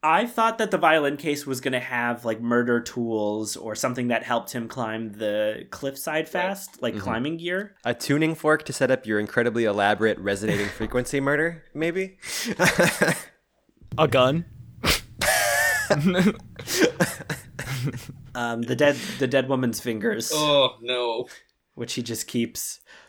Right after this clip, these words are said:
Speaker 1: No.
Speaker 2: Yeah, no, yeah,
Speaker 4: Why
Speaker 2: but,
Speaker 4: would
Speaker 2: like,
Speaker 4: he have that? <laughs>
Speaker 2: like, like, all together as, like, a beaded necklace. Yeah, absolutely.
Speaker 1: <laughs> Yeah.
Speaker 3: Well,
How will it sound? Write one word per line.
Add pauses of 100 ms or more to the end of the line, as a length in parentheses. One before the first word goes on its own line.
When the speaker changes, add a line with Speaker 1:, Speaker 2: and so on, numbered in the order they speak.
(260)
Speaker 1:
No.
Speaker 2:
Yeah,
no,
yeah,
Speaker 4:
Why
Speaker 2:
but,
Speaker 4:
would
Speaker 2:
like,
Speaker 4:
he
have
that?
<laughs>
Speaker 2:
like,
like,
all
together
as,
like,
a
beaded
necklace.
Yeah,
absolutely. (140)
Speaker 1:
<laughs>
Yeah.
Speaker 3:
Well,